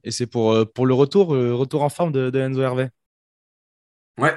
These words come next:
Speaker 2: euh, Nicolas, on avait, euh, on avait brillamment parlé dans, dans Middle lundi dernier, parce que Enzo Hervé avait, euh, réalisé l'exploit de,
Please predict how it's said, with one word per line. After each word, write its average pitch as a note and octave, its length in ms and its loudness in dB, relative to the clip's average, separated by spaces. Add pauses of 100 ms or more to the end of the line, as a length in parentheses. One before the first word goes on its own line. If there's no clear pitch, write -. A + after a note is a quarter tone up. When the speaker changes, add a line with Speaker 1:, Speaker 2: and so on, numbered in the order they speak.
(120)
Speaker 2:
euh, G#2 220 -4
Nicolas, A#2 360 0
on G#2+ 60 0
avait, G2+ 260 -2
euh, F2 360 -4
on F2 60 -10
avait F#2 160 -6
brillamment G#2 340 -4
parlé A2 260 -2
dans, F#2+ 260 -6
dans G#2 200 -4
Middle A2 300 2
lundi G#2 340 0
dernier, A2 440 4
parce - 140 -12
que G#2+ 80 -6
Enzo F#2+ 180 -4
Hervé G#2 260 4
avait, F2+ 280 -2 (680)
euh, F2 180 2
réalisé G2+ 380 4
l'exploit - 440 4
de, E2+ 680 -2